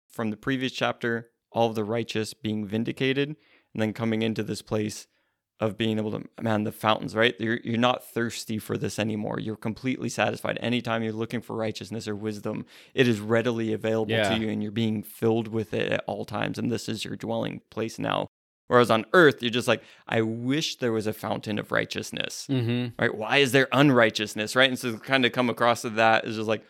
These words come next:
Speaker 1: "We're thirsty for righteousness here. We're thirsty for wisdom here." But in that place, we won't be thirsty for those things.
Speaker 2: Yeah.
Speaker 1: We'll be found satisfied. So I like that, just looking at that again, just it's a vision. So when you see things of
Speaker 2: Mm-hmm.
Speaker 1: fountains, it's like,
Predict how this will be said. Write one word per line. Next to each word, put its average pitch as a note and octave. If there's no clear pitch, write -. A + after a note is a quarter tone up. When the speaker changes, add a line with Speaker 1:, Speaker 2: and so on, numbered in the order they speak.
Speaker 1:
"We're B2+
thirsty A#2
for G#2+
righteousness G#2+
here. -
We're A#2
thirsty A#2
for A2
wisdom A2
here." G#2+
But B2
in B2
that G#2+
place, A2
we G#2+
won't G#2
be G#2+
thirsty -
for -
those G#1+
things. -
Speaker 2:
Yeah. F2+
Speaker 1:
We'll A2
be G#2
found -
satisfied. G#2+
So A2
I C#3
like A#2+
that, A#2+
just G#2+
looking A2+
at G#2+
that A2
again, A2
just -
it's -
a A2
vision. G#2+
So A2
when G#2
you G2+
see A#2
things B2
of B2+
Speaker 2:
Mm-hmm. C3
Speaker 1:
fountains, -
it's A#2
like, A2